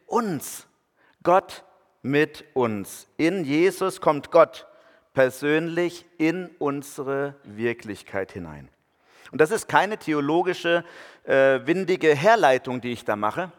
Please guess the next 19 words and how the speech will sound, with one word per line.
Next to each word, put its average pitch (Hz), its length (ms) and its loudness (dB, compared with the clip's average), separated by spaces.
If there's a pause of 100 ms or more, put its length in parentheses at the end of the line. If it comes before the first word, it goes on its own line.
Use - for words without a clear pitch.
sondern 127 160 -4
das 123 160 -4
ist - 240 -16
etwas, 180 600 -6
das - 320 -8
Gott 151 240 -4
selber 165 600 -6
dem 123 200 -8
Josef 160 580 -6
durch 127 220 -6
einen 131 120 -4
Engel 143 180 -8
ausrichten - 500 -14
lässt. 80 280 -18 (340)
Dass 123 240 0
genau 139 320 0
das 160 240 -4
hier 170 120 -8
geschieht, 156 460 -14